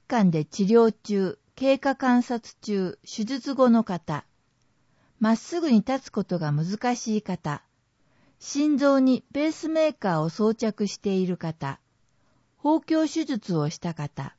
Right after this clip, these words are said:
定員二百五十人、多数抽選。費用、二千円。なお、生活保護世帯の方は減免制度があります。その他、検診時間の指定はできません。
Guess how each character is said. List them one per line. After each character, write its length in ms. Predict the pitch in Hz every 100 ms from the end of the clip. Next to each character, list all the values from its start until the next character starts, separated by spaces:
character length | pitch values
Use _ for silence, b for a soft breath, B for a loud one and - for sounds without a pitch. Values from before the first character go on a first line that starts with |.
| _ _ _ _ _ _ _ _ -
定 260 | 285 277
員 400 | 269 254 247 233 -
二 240 | 214 269
百 240 | 320 320
五 160 | 254 285
十 240 | 262 277
人、 320 | 202 151 147 - _ _
多 160 | 180
数 220 | 175 262 233
抽 340 | 165 156 151
選。 400 | - 147 135 139 - _ _ _ _
費 180 | 294 294
用、 400 | 220 143 123 - _ _
二 140 | 185 190
千 400 | - 226 214 196
円。 300 | 170 160 - _ _ _ _ _ _
な 260 | 226 240 190
お、 100 | b b b
生 300 | _ 294 302
活 300 | 311 311 311
保 140 | 285 294
護 100 | 294
世 180 | 311 -
帯 160 | 254 202
の 120 | 170
方 320 | 160 160 180
は 260 | 151 135 -
減 320 | 175 220 262 294
免 200 | 302 285
制 260 | 294 277
度 160 | 196 156
が 100 | 143
あ 60 |
り 100 | 143
ま 180 | 139 139
す。 180 | - _ _ _ _ _ _ _ _ _ _ _
そ 200 | - 247
の 180 | 277 277
他、 280 | - 139 - _ _ _ _ _
検 280 | 302 330 277
診 240 | 320 320
時 140 | 311
間 300 | 302 277 220
の 80 | 180
指 140 | 165 -
定 220 | 208 202
は 120 | 185
で 140 | 175 165
き 140 | 202
ま 140 | 190
せ 200 | 190 180
ん。 140 | 143